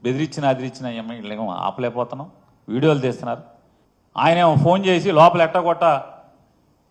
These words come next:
గంజాయి మూట పెట్టమని" చెప్పి ఆయన చెప్తున్నాడు. "సావలేకపోతున్నాం" అనేమో అతను అసహనంతో అతను తిట్టుకుంటాడు. ఆశాంతం చివరికి సీలేసి వాళ్ళు అక్కడి నుంచి వెళ్ళేంత వరకు కూడా, వెళ్ళిన ప్లేడర్లు పది మంది కూడా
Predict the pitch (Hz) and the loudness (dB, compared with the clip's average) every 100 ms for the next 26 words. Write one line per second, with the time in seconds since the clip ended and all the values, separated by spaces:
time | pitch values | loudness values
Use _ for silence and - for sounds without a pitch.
0 | 107 127 156 175 165 151 139 135 143 135 | 0 2 6 6 6 4 0 -2 -8 -8
1 | 127 135 110 98 120 143 143 143 123 123 | -8 -8 -8 -6 -6 -4 -6 -8 -12 -12
2 | - _ _ _ _ _ _ _ _ 139 | -16 _ _ _ _ _ _ _ _ 4
3 | 170 190 180 165 160 160 180 190 - _ | 6 8 6 6 4 2 -4 -8 -20 _
4 | _ _ _ _ _ _ _ 110 123 165 | _ _ _ _ _ _ _ -12 -8 -8
5 | - 98 120 123 - 107 127 120 123 131 | -12 -14 -16 -16 -16 -12 -10 -10 -8 -8
6 | 104 113 - - 117 110 107 - _ _ | -6 -12 -14 -16 -16 -12 -14 -14 _ _
7 | _ _ - 147 175 202 196 190 226 - | _ _ -4 0 2 2 0 0 -4 -4
8 | - 165 180 185 220 269 - _ _ _ | -12 -4 -4 -4 -8 -12 -14 _ _ _
9 | _ _ _ - - 208 226 226 196 226 | _ _ _ -20 -12 -4 2 2 2 -4
10 | 247 - - 151 151 147 185 147 151 175 | -8 -10 -6 -2 -2 -4 -10 -8 -4 -2
11 | 180 175 165 160 147 151 190 - - _ | -2 -4 -8 -8 -8 -4 -4 -6 -18 _
12 | _ _ _ _ 143 160 156 - 139 151 | _ _ _ _ -10 -6 -6 -2 -2 -2
13 | 147 - 131 143 139 135 123 170 | -4 -4 -4 -4 -8 -8 -8 -8